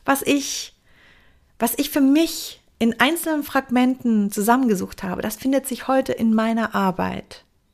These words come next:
Und ich möchte mit all denen, die gerne ihre, ihre Leidenschaft entfalten möchten, einige, ich sag jetzt mal, Landkarten entwickeln, auf denen sie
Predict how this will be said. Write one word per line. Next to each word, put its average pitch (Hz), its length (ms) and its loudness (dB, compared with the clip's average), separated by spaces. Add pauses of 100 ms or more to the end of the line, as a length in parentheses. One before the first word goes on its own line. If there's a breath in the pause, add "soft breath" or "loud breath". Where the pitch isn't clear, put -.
(500 loud breath)
Und 226 100 2
ich 247 100 0
möchte 277 360 4
mit 262 240 2
all 240 200 6
denen, 202 440 2
die 208 260 0 (400 loud breath)
gerne 226 560 4 (160)
ihre, 247 680 2 (840 soft breath)
ihre 233 220 -2
Leidenschaft 240 640 2
entfalten 180 640 -4
möchten, 170 540 -8 (3250)
einige, 240 600 4
ich - 120 -6
sag 254 140 -4
jetzt 247 140 -6
mal, 226 180 8
Landkarten 190 1000 0
entwickeln, 185 720 -2
auf 196 160 -6
denen 214 340 4
sie 233 420 0